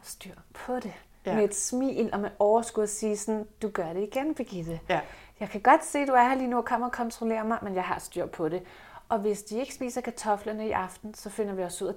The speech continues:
Speaker 1: det."
Speaker 2: Ja.
Speaker 1: Øh, så hvis man kan berolige hinanden, øhm, det er jo guld værd. Og
Speaker 2: Ja.
Speaker 1: hvis man kan anerkende, "Okay, vi er mennesker, vi, der er mental load, der er vaner, jeg kommer til at være kontrollerende, og du kommer også nogle gange til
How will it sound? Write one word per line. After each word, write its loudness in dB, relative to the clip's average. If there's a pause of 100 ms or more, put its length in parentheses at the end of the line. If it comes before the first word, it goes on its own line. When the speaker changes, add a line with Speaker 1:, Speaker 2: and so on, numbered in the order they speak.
(100)
Speaker 1:
det." -12 (160)
Speaker 2:
Ja. -2 (500)
Speaker 1:
Øh, 2
så -4
hvis 0
man 0
kan 0
berolige 4
hinanden, -6 (160)
øhm, 2 (160)
det 4
er 4
jo 6 (120)
guld 2
værd. -4
Og -8 (200)
Speaker 2:
Ja. 6
Speaker 1:
hvis 4
man 2
kan 0
anerkende, 4
"Okay, 0
vi 0
er 2
mennesker, 2 (520)
vi, 0 (180)
der 4
er 0
mental -2
load, 4 (100)
der 4
er 6
vaner, 0
jeg 0
kommer -6
til -4
at -4
være -2
kontrollerende, 0 (440)
og -6
du 0
kommer 0
også 2
nogle -2
gange -2
til -2